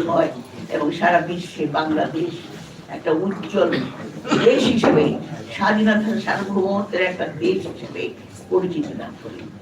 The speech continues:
এবং সেই জন্য শহীদ জেগে চলে যেতে হয়। তার পরবর্তীতে আমাদের কে এসছে, এই যে এতদিনের সংগ্রাম, তার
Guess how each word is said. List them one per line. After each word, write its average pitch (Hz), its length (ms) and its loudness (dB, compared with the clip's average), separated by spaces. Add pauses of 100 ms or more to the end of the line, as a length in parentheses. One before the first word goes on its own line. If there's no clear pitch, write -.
(300)
এবং 262 120 6 (420)
সেই 254 260 4
জন্য 254 160 6 (160)
শহীদ 240 300 8
জেগে 220 200 6 (100)
চলে 208 220 0
যেতে 220 260 0
হয়। 190 200 4 (420)
তার 175 180 2 (140)
পরবর্তীতে 196 800 4 (580)
আমাদের 170 300 2 (800)
কে 226 120 2 (140)
এসছে, - 360 -6 (280)
এই 208 180 6
যে 202 140 4
এতদিনের 180 460 -2 (100)
সংগ্রাম, 160 360 -2 (440)
তার 170 160 2